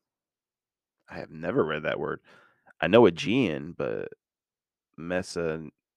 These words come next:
oh, Messenian. Man, that's way too many A's and E's so close together. <laughs> It is spelled M Y C E N A E A N. Like, E N, like, it's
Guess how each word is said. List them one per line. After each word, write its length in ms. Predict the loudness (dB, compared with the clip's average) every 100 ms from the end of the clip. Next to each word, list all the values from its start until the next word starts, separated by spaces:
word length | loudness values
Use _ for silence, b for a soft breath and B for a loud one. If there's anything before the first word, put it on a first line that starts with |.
| _
oh, 100 | 4
Messenian. 760 | 6 4 2 0 0 0 -2 -8 -18 _ _ _ _ _ _ _ _ _
Man, 160 | 0 4
that's 180 | 6 6
way 120 | 4
too 140 | 4
many 200 | 0 2
A's 300 | 2 4 2
and 100 | -2
E's 500 | -2 -2 -4 -8 -16 -20 _ _ -8
so 140 | -6
close 260 | 2 2 2
together. 460 | -2 -2 -2 -6 B B B B
<laughs> 300 | -4 -2 6
It 140 | 8 8
is 100 | 6
spelled 440 | 6 6 6 2 b b _
M 240 | 2 4 4
Y 300 | 6 6 4
C 640 | 0 -2 -2 -2 -4 -8 -12 -2
E 340 | 0 2 0 0
N 360 | 2 2 0 -6 0
A 260 | 2 4 0
E 280 | -2 -2 0 0
A 340 | 0 -2 -6 -6
N. 440 | -6 -4 -8 -12 -14 _ _ _ _ _ _ _ _ _ _ _ _ -12
Like, 160 | -8
E 180 | -2 2
N, 340 | 2 2 -4 -6
like, 260 | -4 -4 -4
it's 180 | -6